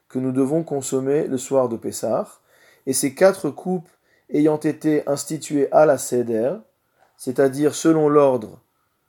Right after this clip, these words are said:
que nous allons réciter autour de la table de Pessah, alors il doit lui aussi, ce Kiddush, être prononcé une fois que la nuit est déjà complètement tombée. Le Shulchan Aruch indique également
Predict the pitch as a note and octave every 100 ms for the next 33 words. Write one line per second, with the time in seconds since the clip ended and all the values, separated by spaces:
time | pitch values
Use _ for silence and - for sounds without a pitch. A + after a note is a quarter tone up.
0 | _ _ - C3 B2+ C3 B2+ C3 B2+ B2+
1 | - C#3+ A2 - _ _ - F3 - F3
2 | D3 C3+ A#2+ C3 A#2+ A2+ A2 A2 - A2+
3 | A#2 F3 - _ _ _ - B2 B2 C3+
4 | D#3+ - C3 B2 C3 C#3 C#3+ - C3 D3
5 | C3 A#2+ - D#3+ B2 - A#2 A#2+ C#3 -
6 | - _ _ - C3+ - B2+ - B2+ A2+
7 | - B2+ D3 E3 _ _ - C#3 C3+ -
8 | C3+ D3+ - C3+ C#3 B2+ A#2+ A#2+ A#2+ C#3+
9 | E3+ _ _ _ B2+ A#2+ A#2+ A#2 B2 C3+
10 | - _ _ - C#3 C#3 A#2+ B2 A#2+ A2
11 | F2+ - _ _ _ _ _ _ _ -
12 | C3 - - F3 F3+ D#3 D#3 - C#3 C3+
13 | C#3 C3 B2+ A#2+ B2 D3 A3